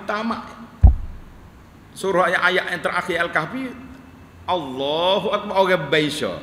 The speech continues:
Mana kena berhenti dia orang baca tu tak? Eh, dia buka alik sana tu, surah Maryam. Gawe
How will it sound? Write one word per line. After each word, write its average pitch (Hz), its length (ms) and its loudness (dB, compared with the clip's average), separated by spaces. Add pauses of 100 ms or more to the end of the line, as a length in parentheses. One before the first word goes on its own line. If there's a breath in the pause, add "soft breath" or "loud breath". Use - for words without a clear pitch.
(760)
Mana 120 160 -4
kena 147 160 -4
berhenti 156 320 -2
dia 117 160 2
orang 123 160 2
baca 120 160 2
tu 190 80 -2
tak? 120 160 -4 (560 loud breath)
Eh, 175 320 2
dia 180 160 4
buka 202 400 4
alik 190 160 2
sana 196 240 2
tu, 247 240 0
surah 196 480 0
Maryam. 147 640 0 (1160)
Gawe 160 360 2